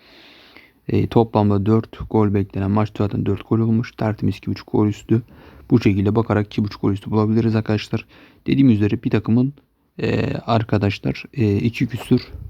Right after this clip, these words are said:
olması gerekiyor. Diğer takımda bir küsür olması yeterli iki buçuk gol üstü için diye söyleyelim. Bu şekilde gördüğünüz üzere arkadaşlar iki buçuk gol üstü programda da değerlendirebilirsiniz değerli dostlar.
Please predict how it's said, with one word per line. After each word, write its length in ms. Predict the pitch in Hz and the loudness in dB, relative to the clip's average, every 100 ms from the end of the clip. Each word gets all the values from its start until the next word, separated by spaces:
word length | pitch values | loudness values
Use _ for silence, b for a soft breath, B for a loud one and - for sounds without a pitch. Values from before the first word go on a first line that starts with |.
| - _ _ - | -20 _ _ 0
olması 420 | 151 107 98 - | 4 4 2 0
gerekiyor. 440 | 110 110 - 120 120 | 2 2 0 -2 0
Diğer 200 | 117 104 | -2 -2
takımda 460 | 98 - 101 113 | -4 -4 0 0
bir 80 | 123 | 0
küsür 280 | 110 - 117 | -4 -4 0
olması 340 | 117 101 95 - | 2 2 -2 -4
yeterli 500 | 139 107 - 98 101 | -2 -2 -2 -2 -2
iki 200 | - - | -4 -6
buçuk 180 | - - | -14 -2
gol 140 | 110 | 2
üstü 220 | 101 - 104 | 2 0 -6
için 280 | - 139 - B B B B B - | -2 -4 -4 B B B B B 0
diye 180 | 113 95 | 2 2
söyleyelim. 580 | - 117 120 120 120 - B B B B - | 2 4 4 2 0 -4 B B B B -4
Bu 100 | 139 | -2
şekilde 360 | 120 98 104 110 | -2 -2 0 0
gördüğünüz 460 | 131 110 104 98 | 2 2 2 0
üzere 200 | 101 110 | 0 -2
arkadaşlar 380 | 110 107 98 127 | -2 -2 -4 -6
iki 160 | 117 101 | -6 -6
buçuk 200 | - - | -6 -2
gol 120 | 101 | -2
üstü 220 | 90 - | -2 -12
programda 500 | - 113 104 95 95 | -4 0 2 2 0
da 200 | 113 135 - _ - | 0 -2 -8 _ -10
değerlendirebilirsiniz 1080 | 170 131 98 98 113 117 110 113 - 113 - - | -4 -2 0 0 0 0 -2 -4 -2 -2 -4 -6
değerli 240 | 110 101 | -2 0
dostlar. 480 | 117 110 - 98 - | 2 0 -2 -8 -10